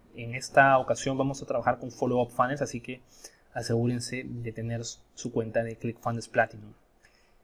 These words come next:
Yo estoy dentro de la sección de Follow Up Funnels, ya creé un nuevo Follow Up, que es este, el Demo tres Follow Up.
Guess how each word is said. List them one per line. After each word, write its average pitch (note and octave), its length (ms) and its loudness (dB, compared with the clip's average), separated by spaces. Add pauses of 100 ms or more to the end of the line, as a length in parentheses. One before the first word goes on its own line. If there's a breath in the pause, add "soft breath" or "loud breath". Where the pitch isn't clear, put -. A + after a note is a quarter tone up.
(200)
Yo C#3 80 10
estoy C#3 240 6
dentro D3 400 6
de D3 200 8
la D3 160 2
sección - 360 0
de C3+ 80 2
Follow C3+ 300 6
Up A#2+ 180 2
Funnels, C#3+ 600 0 (480)
ya A#2+ 320 4
creé D3 460 2
un B2+ 160 -6
nuevo A#2+ 280 -2
Follow A#2+ 300 6
Up, - 240 6
que - 100 -12
es - 80 -10
este, F#3+ 360 -8
el B2 140 -6
Demo A#2 220 -6
tres A2+ 200 -12
Follow A#2 320 -2
Up. D3+ 120 0